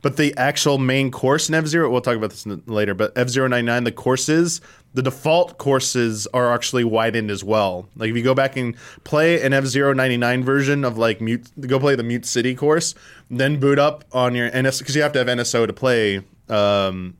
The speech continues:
the expansion pack to play, or N S O subscription to play F-Zero ninety-nine, then go to your Super Nintendo and play F-Zero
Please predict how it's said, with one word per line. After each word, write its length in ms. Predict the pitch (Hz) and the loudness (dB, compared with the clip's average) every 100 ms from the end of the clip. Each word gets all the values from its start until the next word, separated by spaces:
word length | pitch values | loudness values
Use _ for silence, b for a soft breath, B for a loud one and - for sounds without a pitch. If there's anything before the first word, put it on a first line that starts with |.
| _ | _
the 80 | - | -4
expansion 420 | 120 - 131 127 | -2 0 -2 -2
pack 200 | 113 107 | -4 -4
to 80 | - | -6
play, 240 | 98 107 104 | -8 -4 -4
or 220 | 110 107 | -2 -4
N 100 | 120 | -4
S 140 | 117 | -4
O 120 | 110 98 | -2 -4
subscription 760 | - - 104 - 113 - 104 | -6 -10 -12 -6 -6 -6 -6
to 100 | 101 | -6
play 480 | 98 110 107 101 95 B B B B | 0 2 2 0 -4 B B B B
F-Zero 320 | 107 120 123 | -4 0 2
ninety-nine, 680 | 117 113 110 107 110 131 151 B B B B | 2 0 0 0 0 0 -2 B B B B
then 180 | 120 135 | -2 2
go 140 | 143 | 2
to 60 | 143 | 2
your 120 | 127 | 2
Super 340 | 123 - 156 131 | 0 -2 -2 0
Nintendo 880 | 117 110 120 113 110 107 104 104 101 b _ | -2 0 -2 0 2 4 2 0 -4 b _
and 200 | 110 107 | -6 -4
play 320 | 117 113 110 | 0 2 2
F-Zero 1000 | 123 117 104 101 139 156 123 110 104 104 | 0 -2 -4 0 2 2 4 4 2 0